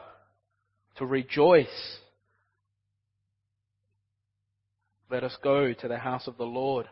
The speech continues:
Go to the place of peace, the person of peace, where we can praise Him. That's why we come. We come to rejoice, to praise, and we do that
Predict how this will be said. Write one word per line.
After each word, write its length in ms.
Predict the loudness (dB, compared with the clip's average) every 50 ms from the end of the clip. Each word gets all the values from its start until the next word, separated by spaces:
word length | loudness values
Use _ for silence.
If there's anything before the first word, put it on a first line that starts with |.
| _ _ _ _ _ _ _ _ _ _ _ _ _ _ _ _ _ _ _ _ _
Go 200 | 4 6 6 4
to 160 | 4 0 -4
the 100 | -4 -4
place 500 | -6 -4 -2 0 2 2 2 0 -4 -6 -4
of 240 | -4 -4 -4 -4 -8
peace, 680 | -4 -2 0 0 -2 -4 -8 -14 -20 -20 -20 -20 _ _ _ -20 -20 -20 -20 -20 -20 -20 _ _ _ _ _ _ _ _ _ _ _ _ _ _ _ _ -20 -20 -20
the 80 | -20
person 520 | -12 2 6 8 8 8 6 2 -2 -2 -4
of 180 | -6 -8 -10
peace, 520 | -10 -8 -8 -8 -10 -14 -18 -20 -20 -20 -20 -20 -20 _ _ _ _ _ _ _ _ _ _ _ _ _ _ _ _ _ _ _ _ _ _ _ _ -4
where 160 | -4 -2 -2
we 100 | -2 -4
can 180 | -6 -8 -10 -12
praise 480 | -8 -4 -2 0 2 2 2 0 -2 -6
Him. 280 | -10 -14 -14 -14 -16 -20 _ _ _ _ _ _ _ _ _ _ _ _ _ _ _ _ _ _ _ _ _ _ _ _ _ _ _ -20
That's 160 | -20 -14 -10
why 120 | -10 -8
we 120 | -8 -10 -12
come. 260 | -14 -16 -16 -16 -18 _ _ _ _ _ _ _ _ _ _ _ _ _ _ _ _ _ _ _ _ _ _
We 140 | 0 0 0
come 520 | 0 0 2 4 6 6 6 6 4 0 -4
to 120 | -6 -2
rejoice, 680 | 0 0 0 2 2 4 6 8 8 6 6 4 0 0
to 120 | 0 0
praise, 560 | 0 2 2 4 4 6 6 4 4 2 2
and 120 | 0 0 2
we 120 | 0 0
do 240 | 0 0 0 0 2
that 340 | 4 4 2 2 0 -4 -8